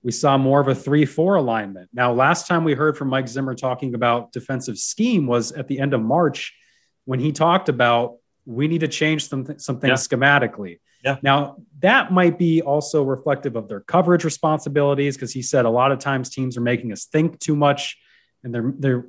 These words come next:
Speaker 1: you know, 'cause we gotta adjust things on the fly. And so maybe with a younger secondary, they don't wanna continue to do that. But I do wonder if we're gonna see some differences up front as well, now that you have some,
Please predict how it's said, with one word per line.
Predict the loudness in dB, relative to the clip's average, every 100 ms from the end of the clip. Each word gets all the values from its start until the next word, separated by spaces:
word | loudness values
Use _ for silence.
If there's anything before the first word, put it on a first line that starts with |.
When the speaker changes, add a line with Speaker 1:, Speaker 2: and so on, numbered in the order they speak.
| _
Speaker 1:
you | -4
know, | -4
'cause | -4
we | 0
gotta | 4 4
adjust | 2 0 0 0 -2
things | -2 0
on | -2
the | -4
fly. | 0 2 4
And | 0
so | -4 -4
maybe | -2 -2
with | -2
a | -4
younger | -2 -2 -4
secondary, | -4 -6 -4 -4 -2 -4
they | -2
don't | -2 -2
wanna | -4 -4
continue | -8 -8 -6 -4
to | -6
do | -2 2 4
that. | 4 2 -6 _ _ _ _ _ -20
But | -2 2 4 2 -4 -18 _ _
I | 0
do | 4 4
wonder | 4 4
if | 2
we're | 0
gonna | -2
see | -2 -4
some | -4 -2
differences | -2 -2 -4 -8 -4
up | -4 -4
front | -2 0 0 -2
as | -4
well, | 0 4 4 4
now | 2 0
that | 0 -4
you | -6
have | -6 0 2 2 -2 -6 _ _ _
some, | -8 -4 -4 -8